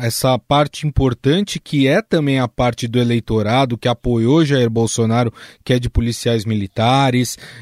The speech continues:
é, eles querem mais representatividade dentro do executivo, é isso?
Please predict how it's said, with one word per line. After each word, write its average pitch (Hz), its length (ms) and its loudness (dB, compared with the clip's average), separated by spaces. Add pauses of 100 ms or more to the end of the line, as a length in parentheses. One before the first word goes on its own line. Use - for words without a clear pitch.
é, 117 340 0
eles 135 380 -2
querem 156 320 2
mais 147 300 0
representatividade 147 1500 0
dentro 151 380 0
do 127 80 -4
executivo, 117 640 -2
é 101 60 0
isso? 110 520 -4